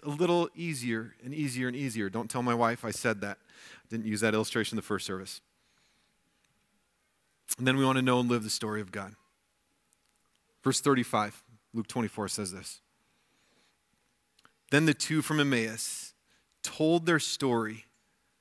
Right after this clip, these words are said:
of how Jesus had appeared to them as they were walking along the road,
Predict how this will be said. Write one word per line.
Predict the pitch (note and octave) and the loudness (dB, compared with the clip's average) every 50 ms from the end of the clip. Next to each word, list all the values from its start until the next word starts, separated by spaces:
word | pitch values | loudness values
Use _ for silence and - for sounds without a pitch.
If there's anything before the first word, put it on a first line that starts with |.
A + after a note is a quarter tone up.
| _ _ - | _ _ -2
of | - | 0
how | C3 B2+ | 0 0
Jesus | B2+ A2 - C3+ C#3+ C3+ D3 C#3+ - | 2 2 2 2 2 2 2 0 0
had | - D3 | 0 0
appeared | C3+ B2 - - B2+ A#2 A2 - | 0 -2 -2 -2 -4 -4 -2 -4
to | - F#2+ | -6 -6
them | G#2 G#2+ G#2 G#2+ - _ _ _ _ _ _ _ _ _ _ _ _ _ _ - | -8 -8 -8 -12 -16 _ _ _ _ _ _ _ _ _ _ _ _ _ _ -4
as | A2+ A#2 A2+ | -2 2 4
they | C3 C3 | 4 4
were | B2 C3 B2 | 4 4 2
walking | A#2 A#2 A#2+ A#2+ A#2+ - B2 A#2+ | 2 4 2 2 2 0 -2 -2
along | A#2+ A#2 A2+ A2 A#2 A#2 | -2 -2 -2 -2 -2 -2
the | A#2 G#2 | -2 -4
road, | G2+ G#2 G2+ G2+ A2 - | -4 -6 -8 -10 -14 -20